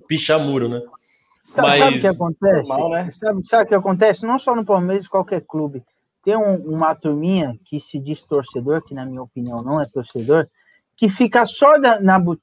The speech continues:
Speaker 2: de butica, só, é, aguardando alguma merdinha acontecer, porque o único momento que eles vão aparecer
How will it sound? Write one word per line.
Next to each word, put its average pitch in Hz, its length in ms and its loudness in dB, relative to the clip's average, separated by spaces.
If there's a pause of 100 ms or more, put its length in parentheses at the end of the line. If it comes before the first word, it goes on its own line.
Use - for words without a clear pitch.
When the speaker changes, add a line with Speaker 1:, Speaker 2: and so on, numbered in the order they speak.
Speaker 2:
de 156 140 -2
butica, 156 560 -4
só, 214 280 4 (840)
é, 190 280 4
aguardando 214 760 4
alguma 208 320 0
merdinha 165 560 0
acontecer, 160 760 -2
porque 202 440 -2
o 247 60 -4
único 330 340 0
momento 220 420 2
que - 80 -4
eles 208 220 0
vão 247 240 0
aparecer 202 720 0